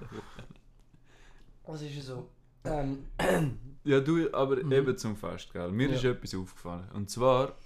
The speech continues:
Speaker 1: schaffen viele Leute mit Fußballliebli.
Speaker 2: Mhm.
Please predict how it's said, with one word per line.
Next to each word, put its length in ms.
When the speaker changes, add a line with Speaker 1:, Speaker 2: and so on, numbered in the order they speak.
Speaker 1:
schaffen 500
viele 340
Leute 300
mit 240
Fußballliebli. 1040
Speaker 2:
Mhm. 260